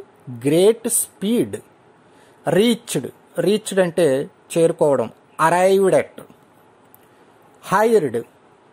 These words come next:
హైర్డ్ అంటే అద్దెకి తీసుకోవడం. took for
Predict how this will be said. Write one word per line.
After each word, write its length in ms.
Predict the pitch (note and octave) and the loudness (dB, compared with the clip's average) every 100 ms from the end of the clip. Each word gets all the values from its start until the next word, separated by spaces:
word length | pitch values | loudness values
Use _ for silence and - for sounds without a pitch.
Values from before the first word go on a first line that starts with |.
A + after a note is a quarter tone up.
| _ _ _ - | _ _ _ -4
హైర్డ్ 320 | F3 G#3 G3+ | 0 2 2
అంటే 400 | F#3+ F#3 F3+ D#3+ | 0 2 2 2
అద్దెకి 300 | D#3 D#3 G3 | 0 -2 -2
తీసుకోవడం. 580 | F#3+ F3 - C#3+ B2 G#2+ _ _ _ _ _ - | -2 -2 0 0 0 -6 _ _ _ _ _ -4
took 300 | B3+ - - | -4 -4 0
for 180 | A#3+ | 0